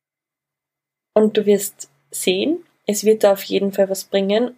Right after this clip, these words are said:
und somit kannst du auch deine Motivation wieder höher schrauben, um dann einfach diese Dinge zu tun und wieder den Erfolg zu feiern. Und mein absoluter Lieblingstipp bei Dingen, wo man zurzeit sich denkt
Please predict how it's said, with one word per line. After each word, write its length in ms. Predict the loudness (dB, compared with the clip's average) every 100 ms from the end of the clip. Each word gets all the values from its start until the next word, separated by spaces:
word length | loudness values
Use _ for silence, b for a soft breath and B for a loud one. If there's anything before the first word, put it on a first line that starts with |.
| -4
und 420 | 0 0 -2 -20 _ -10
somit 400 | 0 2 2 0
kannst 300 | -4 -2 0
du 80 | 0
auch 100 | 2
deine 220 | 0 0
Motivation 880 | -2 0 0 0 0 -2 0 0 0
wieder 300 | -2 -2 -4 B B B _ 0
höher 340 | 4 6 6
schrauben, 640 | 2 2 2 2 0 -8 -10 _ _ _ _ -2
um 200 | -2 2
dann 400 | 2 2 0 -2
einfach 320 | -2 -4 -6
diese 220 | -6 -4
Dinge 320 | -2 0 0
zu 180 | -2 -10
tun 460 | -8 -2 2 2 -2 _ _ _ _
und 180 | 0 2
wieder 180 | 2 0
den 140 | -2
Erfolg 380 | -2 0 0 0
zu 80 | -6
feiern. 340 | -2 -4 -4 _ _ _ _ _ _ _ _ _ _ -6
Und 160 | 0
mein 180 | 0 0 -4
absoluter 480 | -2 -2 0 -2
Lieblingstipp 840 | 0 0 0 0 0 -4 -6 -8 -20 _ _ _ _ _ _ _ _ _ -2
bei 180 | 0 -2 _ _ _ _ -2
Dingen, 680 | 2 4 4 4 2 2 0
wo 280 | -6 0 4
man 380 | 4 4 2 0
zurzeit 640 | -4 -4 0 2 2 -2
sich 300 | -8 -8 -2
denkt 720 | 0 2 2 -2 -8 -14 -14